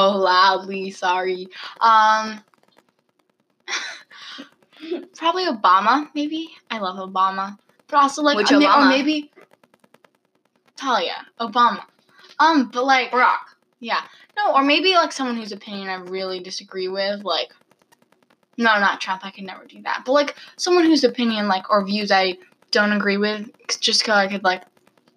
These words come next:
Speaker 1: see their side and, like, understand why they think what they think, I guess.
Speaker 2: That's
Speaker 1: Is this a-,
Speaker 2: cool.
Speaker 1: is this close enough? Gosh, Talia's, like,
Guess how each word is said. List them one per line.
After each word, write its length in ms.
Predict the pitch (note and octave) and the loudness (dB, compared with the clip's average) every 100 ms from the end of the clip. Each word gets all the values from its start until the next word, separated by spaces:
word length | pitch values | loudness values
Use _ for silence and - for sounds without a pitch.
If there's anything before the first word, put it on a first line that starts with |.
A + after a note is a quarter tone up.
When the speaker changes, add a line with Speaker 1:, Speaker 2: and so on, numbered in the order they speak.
| _ _ | _ _
Speaker 1:
see 220 | - - B3 | -6 0 2
their 180 | G#3 | 2
side 460 | G3+ G#3 G3 G3+ A#3+ | 2 4 4 4 0
and, 100 | A3+ | -6
like, 200 | G3+ G3+ - - | -6 -6 -10 -8
understand 440 | A3 G#3+ G#3 G3+ | -6 -6 -4 0
why 140 | F#3+ F#3+ | 0 0
they 100 | G3 | -4
think 180 | G#3 | -6
what 80 | G3+ | -6
they 100 | G3+ | -6
think, 260 | G3 A3 B3 | -6 -8 -4
I 80 | C4+ | -2
guess. 460 | C4+ D#4 - - - _ _ _ _ _ - | 0 -2 -6 -18 -20 _ _ _ _ _ 0
Speaker 2:
That's 120 | B3+ | 2
Speaker 1:
Is 60 | |
this 160 | B3+ C4+ | 2 2
a-, 40 | |
Speaker 2:
cool. 140 | G3 G#3 | 4 4
Speaker 1:
is 160 | C4 | 4
this 160 | A#3+ B3 | 2 0
close 240 | - B3 | 2 2
enough? 180 | D4+ D4+ - | 4 4 4
Gosh, 180 | G#3 D#4 | 4 6
Talia's, 300 | C4+ C#4+ C4+ | 6 6 4
like, 140 | C4 | -2